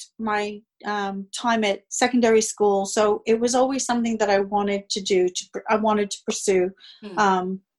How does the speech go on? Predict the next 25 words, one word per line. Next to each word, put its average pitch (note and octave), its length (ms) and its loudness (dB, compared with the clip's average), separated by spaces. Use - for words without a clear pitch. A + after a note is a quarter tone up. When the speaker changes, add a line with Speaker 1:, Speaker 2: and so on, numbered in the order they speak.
Speaker 1:
an G#3+ 120 4
acting G3+ 320 -2
career. G3 520 -6
Speaker 2:
Mm-hmm. - 140 -14
Speaker 1:
That G#3+ 260 2
was G3+ 520 0
really A3+ 420 6
strong F#3+ 840 -2
in G3 200 -2
me. F3 360 -6
Um, G#3 500 2
and A3+ 480 4
so B3 540 4
when D#4+ 680 0
I, A#3+ 360 2
when B3+ 220 -2
I A#3+ 120 2
left, G#3+ 600 0
that B3 120 4
was A#3+ 180 0
one C#4 200 4
of D4 140 -2
the C#4 80 -4
things B3 480 0
that G#3+ 400 0